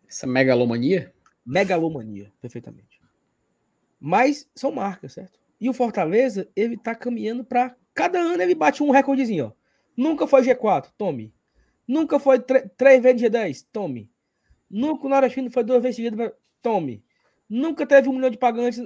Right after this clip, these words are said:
Speaker 2: tome. E aí você vai construindo marcas. E aí você começa a ser a referência. O Fortaleza de vinte e um foi G quatro. O Fortaleza de vinte e dois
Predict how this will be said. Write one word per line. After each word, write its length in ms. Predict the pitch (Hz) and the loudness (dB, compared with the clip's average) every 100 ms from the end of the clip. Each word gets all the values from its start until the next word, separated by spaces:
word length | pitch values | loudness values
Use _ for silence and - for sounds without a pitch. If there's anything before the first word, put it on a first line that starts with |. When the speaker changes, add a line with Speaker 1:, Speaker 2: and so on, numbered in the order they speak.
| 240 _ - | -16 _ -2
Speaker 2:
tome. 460 | 233 214 156 104 _ _ _ _ _ _ | 0 0 -2 -10 _ _ _ _ _ _
E 80 | 226 | 0
aí 80 | 262 | 2
você 220 | 285 277 | 2 -4
vai 140 | 269 269 | -2 -2
construindo 840 | 285 302 - - 330 254 294 320 | -4 -10 -10 -12 -8 -8 -8 -10
marcas. 560 | 269 - 240 - 160 175 | -12 -12 -14 -14 -18 -8
E 80 | 220 | 2
aí 100 | 254 | 2
você 300 | 254 254 240 | 2 -4 -6
começa 400 | 240 185 226 208 | -6 -10 -8 -8
a 40 | |
ser 240 | 185 226 233 | -8 -4 -4
a 80 | 165 | -4
referência. 680 | 202 226 208 175 170 - _ _ _ _ _ _ _ _ | -8 -6 -6 -6 -10 -18 _ _ _ _ _ _ _ _
O 120 | 120 | -14
Fortaleza 640 | - 120 151 135 156 220 185 | -8 -8 -2 -2 0 0 -2
de 100 | 185 | -8
vinte 260 | 185 - | -10 -10
e 80 | 156 | -8
um 280 | 175 202 196 _ | -6 -8 -10 _
foi 220 | - 165 | -12 -8
G 120 | 175 | -10
quatro. 460 | - 117 113 _ _ _ _ _ - | -8 -10 -10 _ _ _ _ _ -20
O 80 | |
Fortaleza 600 | - 139 127 139 147 233 | -10 -8 -6 -4 6 6
de 120 | 208 190 | 6 -4
vinte 220 | 202 165 | -6 -8
e 20 | |
dois 560 | 143 185 202 196 - | -4 0 0 -4 -12